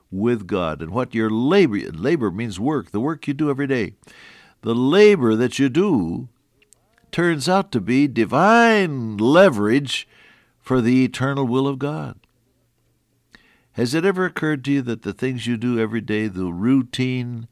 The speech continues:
dull, repetitive things you do every day, that because you have to,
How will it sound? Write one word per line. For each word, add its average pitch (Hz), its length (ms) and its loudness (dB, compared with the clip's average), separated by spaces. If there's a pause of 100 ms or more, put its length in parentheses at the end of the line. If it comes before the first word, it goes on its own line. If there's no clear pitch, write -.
(420)
dull, 107 960 -2 (600)
repetitive 113 960 0
things 104 360 -6
you 98 140 -4
do 104 220 -4
every 98 240 -6
day, 98 340 -4
that 92 260 -8
because 117 300 0
you 135 80 2
have 110 320 -2
to, 113 280 -4